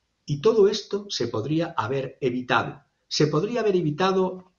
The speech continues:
tanto la guerra como después de haberse iniciado, eh, la intervención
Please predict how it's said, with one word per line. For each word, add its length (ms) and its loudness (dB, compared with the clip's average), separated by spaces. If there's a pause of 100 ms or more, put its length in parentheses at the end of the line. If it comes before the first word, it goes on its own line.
tanto 420 2
la 120 2
guerra 520 -2 (600)
como 440 4
después 420 -2
de 80 2
haberse 320 0
iniciado, 880 0
eh, 840 -4 (280)
la 200 -2
intervención 880 -4